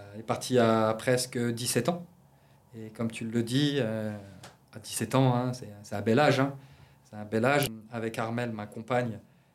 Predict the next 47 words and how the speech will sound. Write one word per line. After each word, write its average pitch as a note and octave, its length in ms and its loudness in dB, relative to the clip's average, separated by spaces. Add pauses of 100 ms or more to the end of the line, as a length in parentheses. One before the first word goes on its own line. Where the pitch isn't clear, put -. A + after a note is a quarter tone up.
(120)
euh, G#2 100 -20
que A2+ 120 -18
je G#2 80 -16
remercierai G#2+ 560 -4
jamais A2+ 320 -2
assez A2 240 -2
parce - 180 -16
qu'on G#2 220 -20
a G2 100 -20
beaucoup - 220 -20
parlé A2 340 -4
des G#2+ 220 -8
uns A2+ 120 -4
des A2+ 280 -4
autres, A#2+ 240 -6
mais, G#2+ 260 -8 (460)
mais A#2 80 -2
je - 100 -4
crois B2+ 200 4
que B2+ 60 -4
si B2 120 -6
aujourd'hui A#2+ 680 -6
je - 120 -20
peux A2+ 120 -10
faire A2+ 200 -6
tout B2+ 120 -14
ce - 80 -10
que C3 100 -2
je - 120 -4
fais, C3 220 -2 (640)
que A#2 60 -12
je - 60 -12
suis A#2+ 140 -12
épanoui, B2 560 -2 (340)
c'est, A2 480 -6 (400)
c'est A2+ 100 -12
parce A2+ 180 -4
qu'il - 140 -12
y A2 40 -4
a A2 80 -4
Armelle A2+ 320 0
derrière A#2+ 400 -6 (500)
qui A2 140 -12
me A2 120 -2
laisse A2+ 260 -2
faire, A#2 340 -2
euh, G#2 240 -8